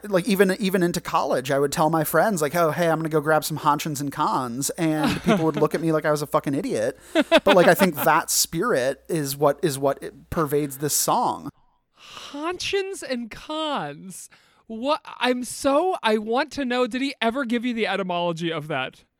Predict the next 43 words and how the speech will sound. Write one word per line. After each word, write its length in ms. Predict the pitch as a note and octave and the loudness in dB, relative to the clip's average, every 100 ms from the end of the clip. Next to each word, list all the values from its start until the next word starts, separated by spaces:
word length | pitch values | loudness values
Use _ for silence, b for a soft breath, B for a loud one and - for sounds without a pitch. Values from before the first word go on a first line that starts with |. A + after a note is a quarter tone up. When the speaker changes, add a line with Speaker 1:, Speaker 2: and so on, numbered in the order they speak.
| - | -6
Speaker 1:
No, 160 | D#3 | -2
Speaker 2:
Have 100 | B2+ | 0
you 60 | B3 | -2
ever 80 | A#3 | 0
Speaker 1:
never. 180 | E3 E3+ | 0 0
Speaker 2:
asked? 400 | E3 - - - _ _ _ | -2 -8 -18 -20 _ _ _
Speaker 1:
Never. 240 | - F#3+ D3 | 2 2 2
Speaker 2:
Okay. 220 | D#3+ B2 | -4 -6
All 100 | - - | -6 -2
Speaker 1:
And, 480 | F3 E3 E3 D#3 E3+ | 0 2 0 -2 0
I, 180 | F#3 F#3 F#3+ | 2 2 0
I, 60 | G3+ | -2
but, 320 | G3 F3 F3 | -2 2 2
I 100 | - F3 | 4 0
mean, 220 | E3+ F3 _ _ | 0 -6 _ _
now 200 | G3 E3+ | 0 2
you 160 | E3 E3+ | 6 6
have 140 | D#3+ | 6
to, 300 | - D#3 D3 | 2 0 0
what 240 | E3 D#3 F#3+ | 2 4 6
was 140 | F3 | 4
Skimberhoff? 800 | - - G3 F#3+ G#2+ - - - - _ _ _ _ - b b | 2 -2 -4 -4 -4 -6 -6 -14 -18 _ _ _ _ -20 b b
Speaker 2:
Skimberdoff. 840 | - F4 E4 F3+ C#3+ G2+ - - _ | -4 -2 0 0 -2 -4 -10 -20 _
Uh, 340 | F3+ E3+ D#3+ E3 | 2 4 2 2
it 100 | G3+ | 0
was, 400 | G3+ G#3 F#3+ F#3+ F3+ | 2 0 0 -8 -4
uh, 120 | F3 - | -4 -4
truly 800 | - A#3 A3+ G3+ F3+ F3 E3 F3+ | -8 -4 0 2 4 2 -2 -6
something 420 | E3+ G#3+ F3+ G3 | -6 -4 -2 -2
that 120 | F3+ D#3+ | -2 0
I 100 | D3+ | 0
thought 260 | F#3 D3+ | 0 -2
was 140 | F3 - | -4 -4
fun, 440 | G3 D#3 D3+ D3+ - | 0 0 0 -4 -6
uh, 380 | D3 C3+ C3 B2+ - - | -2 0 0 -2 -4 -8
to 140 | F#3 | -6
say, 500 | E3 F3 D#3 G3+ C#4+ | -2 0 2 2 0
and 140 | - F#3 | -4 -2
I 60 | E3 | 0
thought 200 | F3+ D#3+ | 0 0
it 100 | D#3+ | 0
made 240 | E3+ D#3+ | -2 -2
me 240 | E3+ D#3 | 0 -2